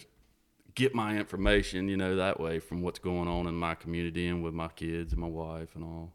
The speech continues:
Um, got a, you know, I got a, I'm blessed to have a family that I do. You know, my wife lets,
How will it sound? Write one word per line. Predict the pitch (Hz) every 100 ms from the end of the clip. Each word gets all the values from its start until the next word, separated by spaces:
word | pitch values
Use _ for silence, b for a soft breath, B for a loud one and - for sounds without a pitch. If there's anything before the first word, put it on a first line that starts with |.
| - 80
Um, | 85 85 80 - _ -
got | 101 92
a, | - -
you | 101
know, | 90
I | 90
got | 107 98
a, | 85 - -
I'm | -
blessed | 165 160 -
to | 113
have | 110
a | 85
family | 107 107 92
that | 87 82
I | 78
do. | 95
You | 98 92 92
know, | 87
my | 85
wife | 90 90
lets, | -